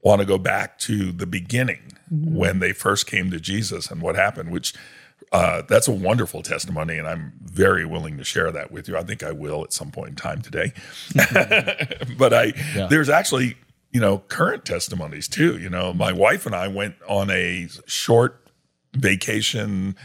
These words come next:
Speaker 1: marriage seminar, and we never,
Speaker 3: Mm-hmm.
Speaker 1: you know, we've never done anything like that before.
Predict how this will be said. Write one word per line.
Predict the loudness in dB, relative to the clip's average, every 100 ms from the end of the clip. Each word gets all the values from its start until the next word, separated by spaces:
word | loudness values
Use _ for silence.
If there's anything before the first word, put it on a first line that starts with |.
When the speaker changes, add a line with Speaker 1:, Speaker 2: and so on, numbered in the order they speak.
| -20 -20 _ _ _ _ 2
Speaker 1:
marriage | 6 6 4 0
seminar, | -2 -4 -8 -10 -10
and | -2
we | 0
never, | 4 4 4 2
Speaker 3:
Mm-hmm. | 0 _ _ _ _ _ _ _ 2
Speaker 1:
you |
know, | 4 2
we've | 0 0
never | 0 0
done | 2 0
anything | 0 -4
like | -8 -14 -12
that | -14 -12
before. | -12 -6 -6 -6 -16